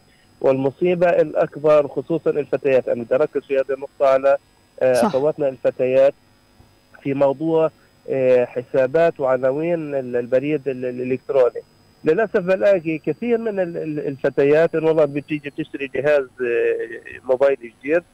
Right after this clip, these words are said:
Speaker 1: بتروح لل-، الشركة أو المتجر اللي اشترت منه الجوال، تيجي تقول له إنه نزل لي تطبيق الفلاني والفلاني والفلاني.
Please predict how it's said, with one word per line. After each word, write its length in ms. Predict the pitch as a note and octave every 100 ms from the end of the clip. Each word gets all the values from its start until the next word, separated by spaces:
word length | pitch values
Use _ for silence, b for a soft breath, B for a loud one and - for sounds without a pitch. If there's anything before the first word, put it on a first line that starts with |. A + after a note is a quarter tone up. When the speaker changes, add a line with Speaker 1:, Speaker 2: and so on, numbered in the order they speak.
| _ _ _ -
Speaker 1:
بتروح 520 | D#3 E3+ E3+ D#3+ D3+
لل-، 600 | C#3 C#3 C3+ B2+ B2 B2 B2 A#2 A#2+ A#2+ A#2 A#2
الشركة 500 | - - D3+ C#3 -
أو 220 | C3+ B2 B2
المتجر 400 | A#2+ D3 C#3 C3
اللي 180 | A#2+
اشترت 400 | B2 - C3+ C3
منه 120 | C#3 B2+
الجوال، 500 | B2 B2+ C3+ D3+ D#3+ _ _ _
تيجي 200 | F3 D3+
تقول 260 | C#3+ D3+ D3+
له 120 | D3+
إنه 240 | C#3 C#3
نزل 240 | C#3 C#3+ D3+
لي 360 | C#3 C#3+ C#3+ -
تطبيق 360 | C3+ C#3+ C#3+ C3+
الفلاني 380 | - C#3 C3+
والفلاني 460 | B2+ B2+ C#3 C#3 C3
والفلاني. 600 | C3 A#2+ - A#2 A2 G#2+